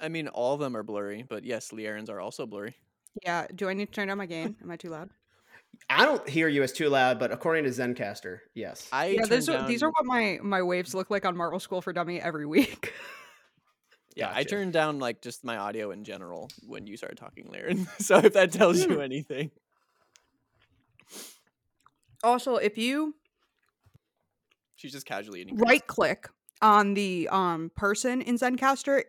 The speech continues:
Speaker 2: it will give you the option show all control, and you can turn down people's volume and shit.
Speaker 3: Oh, that's new.
Speaker 2: Mm-hmm.
Speaker 1: I was
Speaker 2: I don't know if
Speaker 1: looking
Speaker 2: it's new or I
Speaker 1: at
Speaker 2: just learned how to do it. <laughs> That's, you know, but beyond
Speaker 3: What's
Speaker 2: that.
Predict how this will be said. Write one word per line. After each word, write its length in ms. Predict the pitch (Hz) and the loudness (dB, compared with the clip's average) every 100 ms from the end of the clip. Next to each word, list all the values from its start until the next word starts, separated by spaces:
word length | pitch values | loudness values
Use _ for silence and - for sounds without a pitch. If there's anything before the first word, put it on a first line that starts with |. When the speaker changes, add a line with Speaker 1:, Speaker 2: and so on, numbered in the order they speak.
| _ | _
Speaker 2:
it 160 | 214 196 | 2 4
will 160 | 208 | 4
give 140 | 202 208 | 4 0
you 60 | |
the 80 | 226 | 2
option 340 | 180 185 214 202 | 2 2 -4 -4
show 300 | - 185 180 | 0 2 2
all 160 | 180 | 2
control, 680 | - 175 - 156 160 214 247 - - - - | -2 -8 -6 -4 -2 -2 -4 -12 -20 -20 0
and 140 | 214 | 0
you 80 | 214 | 2
can 100 | 220 | 0
turn 220 | 208 202 | 0 2
down 160 | 190 190 | 2 0
people's 260 | 196 175 | -4 -6
volume 340 | 160 - - - | -8 -10 -12 -14
and 120 | 202 | -16
shit. 160 | - - - | -18 -20 0
Speaker 3:
Oh, 240 | 302 381 | 4 4
that's 320 | 175 254 - 151 | 6 6 4 -2
new. 340 | 120 147 254 - _ - | 0 0 -2 -10 _ -6
Speaker 2:
Mm-hmm. 180 | 233 277 - - _ _ _ _ _ - | -2 -2 -6 -16 _ _ _ _ _ -8
Speaker 1:
I 60 | |
was 140 | 175 233 | 4 8
Speaker 2:
I 20 | |
don't 120 | 247 | 10
know 60 | 285 | 10
if 60 | 285 | 8
Speaker 1:
looking 60 | |
Speaker 2:
it's 100 | - | 4
new 240 | 233 220 285 | 8 10 10
or 180 | 226 185 | 10 10
I 120 | 196 | 6
Speaker 1:
at 60 | 202 | 6
Speaker 2:
just 200 | 220 214 | 4 4
learned 240 | 202 214 | 2 2
how 140 | 214 190 | 2 0
to 80 | 180 | -2
do 280 | - 170 | -4 -4
it. 120 | 151 - | -4 -2
<laughs> 40 | |
That's, 440 | 196 269 - - 330 285 | 4 4 4 0 6 10
you 140 | 294 | 10
know, 180 | 220 214 - 202 | 8 4 2 4
but 200 | 240 220 | 4 6
beyond 300 | 254 233 254 262 | 6 8 8 8
Speaker 3:
What's 60 | |
Speaker 2:
that. 360 | 247 196 202 | 6 4 2